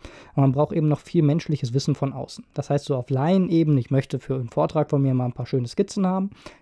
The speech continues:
Klar, das kann ich damit machen, aber da hätte ich vorher vielleicht einfach keine schönen Skizzen gehabt und trotzdem niemanden beauftragt.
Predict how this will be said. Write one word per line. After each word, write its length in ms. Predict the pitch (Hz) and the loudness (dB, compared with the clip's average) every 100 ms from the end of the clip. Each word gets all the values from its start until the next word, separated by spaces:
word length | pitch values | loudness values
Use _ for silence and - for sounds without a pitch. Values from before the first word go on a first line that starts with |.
| _ | _
Klar, 280 | - 135 120 _ | -6 -6 -6 _
das 200 | 127 - | -10 -8
kann 180 | - 135 | -2 -2
ich 100 | - | 0
damit 300 | 139 127 - | -2 -2 -2
machen, 280 | 147 196 165 | -2 -2 0
aber 160 | 143 | 2
da 60 | 135 | 2
hätte 180 | 135 143 | 2 -2
ich 80 | |
vorher 240 | - 147 147 | 0 0 0
vielleicht 260 | 139 139 | 0 -4
einfach 220 | 143 135 - | -2 -4 -4
keine 220 | 135 135 | -4 -2
schönen 180 | 139 135 | -2 -4
Skizzen 380 | - 156 - | -4 -6 -4
gehabt 160 | 156 - | -4 -4
und 80 | 143 | -6
trotzdem 360 | 147 - 143 | -6 -6 -6
niemanden 300 | 143 151 143 | -8 -8 -10
beauftragt. 640 | 139 - - - - 175 | -10 -12 -16 -18 -20 -20